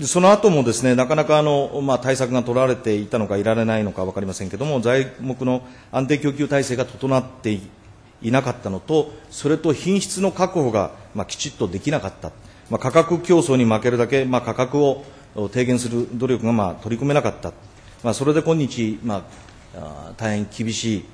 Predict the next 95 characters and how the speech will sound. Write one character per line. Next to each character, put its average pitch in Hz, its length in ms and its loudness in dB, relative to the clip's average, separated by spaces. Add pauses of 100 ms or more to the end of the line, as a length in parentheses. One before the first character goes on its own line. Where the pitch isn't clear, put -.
(140)
え - 40 -10
ー、 87 260 -6
価 113 160 -4
格 107 160 -6
競 117 120 -6
争 101 160 -6
に 110 220 -2
強 127 200 -6
い - 20 0
ら 113 100 2
れ 92 60 -6
て 101 100 -8
る 92 80 -4
ん 90 60 -4
だ 90 120 -4
と - 100 -16 (180)
い 104 60 -6
う - 20 -6
ふ 92 100 -10
う - 20 -4
に 98 80 -4
思 90 140 -6
っ - 20 -6
て - 240 -12
い 80 100 -8
ま 80 100 -10
す。 - 720 -16
で、 131 80 -2
先 151 180 2
ほ 190 120 4
ど 190 100 6
か 190 100 4
ら、 175 100 10
あ 165 40 6
の、 170 160 4
ま 165 200 2
あ、 151 60 4
議 147 100 2
論 151 120 6
が 120 80 6
あ - 20 6
っ 120 80 -6
た 127 80 2
よ 113 60 6
う - 20 4
に、 104 40 -2
川 147 600 4
上、 131 220 2
川 127 480 2
中、 120 260 -2
川 113 260 0
下 104 240 -4
っ 98 40 -8
て。 - 220 -18 (420)
で、 120 60 -4
私 156 300 2
は、 185 120 6
あ - 20 4
の、 180 140 4
川 175 280 2
下 220 260 2
っ 220 60 -2
て - 160 -4
い 165 40 6
う 147 40 6
の 131 120 2
は、 113 120 4
あ 110 40 2
の、 107 120 0
工 - 120 -16
務 185 300 0
店 180 260 2
さ 127 160 -2
ん 110 100 0
じ 104 60 -2
ゃ 104 40 -2
な 104 100 -2
く - 80 -16
て、 101 160 -4
エ 131 60 2
ン 220 120 0
ド 240 120 2
ユ 247 180 -2
ー - 20 -4
ザ 123 420 2
ー - 20 -12
だ 113 100 -2
と 110 120 -8
思 110 140 -2
っ 117 40 -4
て - 180 -12
る 92 80 -8
ん 87 80 -8
で 80 80 -14
す。 - 160 -14